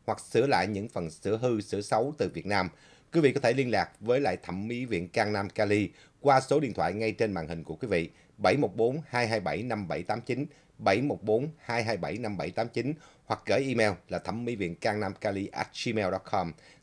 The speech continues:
thẩm mỹ viện cang nam cali at gmail dot com để biết thêm chi tiết. Cảm ơn Thẩm mỹ viện Cang Nam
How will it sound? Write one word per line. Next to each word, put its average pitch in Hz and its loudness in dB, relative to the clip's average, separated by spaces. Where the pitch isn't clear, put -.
thẩm 113 -2
mỹ 120 2
viện 90 -2
cang 107 -2
nam 98 -4
cali 98 -2
at 76 -6
gmail 107 -2
dot 95 -4
com 90 -2
để 73 -6
biết 117 -6
thêm 90 0
chi 98 -2
tiết. 131 0
Cảm 127 4
ơn 110 2
Thẩm 98 -4
mỹ 107 -2
viện 82 -4
Cang 101 -2
Nam 92 -4